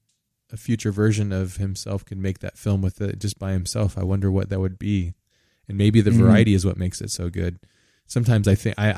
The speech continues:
Speaker 1: I, I've, I'm on that fence where I feel like some of the projects that are the best are because it's combined with a lot of people, and some of them that are worse are because it's
Speaker 2: Yeah.
Speaker 1: combined with a lot of people too. <laughs>
Speaker 2: You
Speaker 1: You
Speaker 2: need
Speaker 1: know?
Speaker 2: to be able to,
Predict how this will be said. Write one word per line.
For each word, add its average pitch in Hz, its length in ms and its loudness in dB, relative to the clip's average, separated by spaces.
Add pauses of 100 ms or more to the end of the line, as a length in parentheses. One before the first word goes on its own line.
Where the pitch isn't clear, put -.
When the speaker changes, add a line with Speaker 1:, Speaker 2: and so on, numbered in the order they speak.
(120)
Speaker 1:
I, 98 120 -4
I've, 101 220 -2
I'm 98 140 -4
on 98 120 0
that 92 160 -6
fence 101 320 -6
where 90 140 -4
I 90 120 0
feel 92 220 -4
like 90 240 -6 (720)
some 107 280 -2
of 92 60 0
the 95 80 -2
projects 92 440 -4
that 95 140 -2
are 92 100 0
the 87 100 -2
best 101 320 -2
are 90 60 -2
because 90 400 -4
it's 90 160 -6
combined 90 420 0
with 87 140 -6
a 82 40 -6
lot 85 200 -2
of 90 60 -6
people, 87 400 -8 (260)
and 92 120 -8
some 95 200 -2
of 90 80 0
them 90 200 -2
that 90 140 -4
are 87 220 -4 (240)
worse 101 400 2
are 90 60 -2
because 90 320 -4
it's 98 80 0
Speaker 2:
Yeah. 110 100 10
Speaker 1:
combined 92 240 2
with 92 80 -4
a 90 60 -2
lot 87 180 -2
of - 40 -8
people 90 280 -10
too. 101 260 -4 (220)
<laughs> - 220 -10
Speaker 2:
You 123 100 4
Speaker 1:
You 117 80 10
Speaker 2:
need 123 60 12
Speaker 1:
know? 120 80 12
Speaker 2:
to 120 80 6
be 131 80 12
able 120 180 10
to, 104 480 8